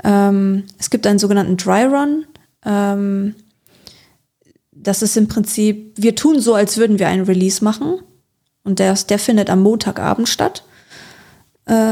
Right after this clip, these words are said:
achtzehn Uhr unserer Zeit. Und dann gibt's auch einen Code Freeze, das heißt, da geht nix rein und nix raus an der Stelle.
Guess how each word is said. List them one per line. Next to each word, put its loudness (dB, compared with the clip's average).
achtzehn -2
Uhr 2
unserer -2
Zeit. -4
Und 0
dann 2
gibt's -2
auch -2
einen 0
Code -2
Freeze, -2
das -2
heißt, -2
da 0
geht -2
nix -2
rein 0
und 2
nix -4
raus 0
an -2
der -2
Stelle. 0